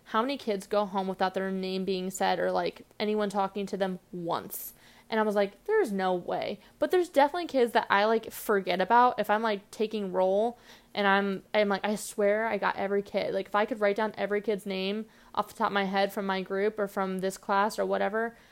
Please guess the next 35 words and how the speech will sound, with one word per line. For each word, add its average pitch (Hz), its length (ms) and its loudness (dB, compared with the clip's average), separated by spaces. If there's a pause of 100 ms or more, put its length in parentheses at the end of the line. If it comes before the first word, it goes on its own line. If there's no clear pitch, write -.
(120)
I 208 160 4
would 196 140 2
try. 202 520 2 (1000)
And 208 100 0
I 196 60 4
would 202 100 4
always 202 300 2
miss 196 340 -2
one. 170 380 -6 (320)
It's - 180 -4
like 226 140 4
trying 233 200 0
to 233 60 2
name 214 200 -2
all 202 100 2
fifty 208 280 -6
states. 196 300 -2
You 208 60 -6
can't 226 320 -2
do 202 180 2
it. 233 240 4
Like, 196 300 -2
or 190 240 -4
I 185 80 -4
guess 185 260 -2
maybe 185 180 -6
you 185 100 -6
can 185 220 -6
if 180 140 -6
you, 190 80 0
like, 180 140 0
memorize 180 360 -2
that 180 180 -6
stupid 185 320 -6
song. 185 400 -4